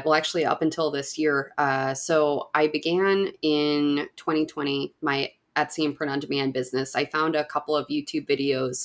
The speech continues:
online one night, and I just remember, well, actually, I am so sorry. I have to kinda go back in my story because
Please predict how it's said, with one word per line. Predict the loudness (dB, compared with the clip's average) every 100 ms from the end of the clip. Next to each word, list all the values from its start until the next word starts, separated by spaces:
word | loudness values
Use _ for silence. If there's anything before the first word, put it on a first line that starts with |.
| 0
online | 2 2 -2 -2 -2
one | -2 -2
night, | -4 -4 -8 _ -20 -20 _ _ 0
and | 2 4 4 4 2 -2 -12 _ _ _
I | 4 4
just | 4 0 0
remember, | 0 0 2 2 2 2 0 -2 -10 _ _ _
well, | -4 -2 2
actually, | 2 2 -2 -2 2
I | 4
am | 4 2
so | 0
sorry. | -2 -2 0
I | 0 0
have | -2
to | -6
kinda | -6 -2 0
go | 0
back | 0 0 0
in |
my | -2 -4
story | -2 2 2
because | 0 -2 -2 -2 -2